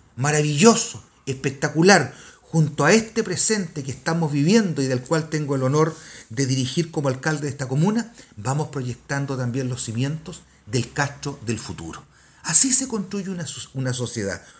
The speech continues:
Una sociedad se construye reconociendo lo que se hizo, mejorando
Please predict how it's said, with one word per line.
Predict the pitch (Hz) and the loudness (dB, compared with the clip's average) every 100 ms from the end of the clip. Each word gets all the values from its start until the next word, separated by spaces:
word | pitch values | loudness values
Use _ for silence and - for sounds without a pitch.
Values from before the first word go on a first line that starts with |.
| - | -6
Una | 113 127 | -2 0
sociedad | 127 139 143 165 | 0 0 2 2
se | 175 175 | 0 -2
construye | 151 139 160 170 170 170 - - | -4 -2 -2 0 -2 -4 -16 -18
reconociendo | 104 139 143 147 - 220 214 160 123 117 - _ - | -6 -2 0 2 4 6 4 2 -2 -6 -12 _ -6
lo | 113 117 | -4 -2
que | 127 | 2
se | - | 4
hizo, | 135 247 - 508 - - _ _ _ _ _ - _ | 6 8 6 4 -4 -20 _ _ _ _ _ -20 _
mejorando | 135 160 180 180 180 240 214 135 113 110 | 2 4 4 6 8 8 8 4 -2 -8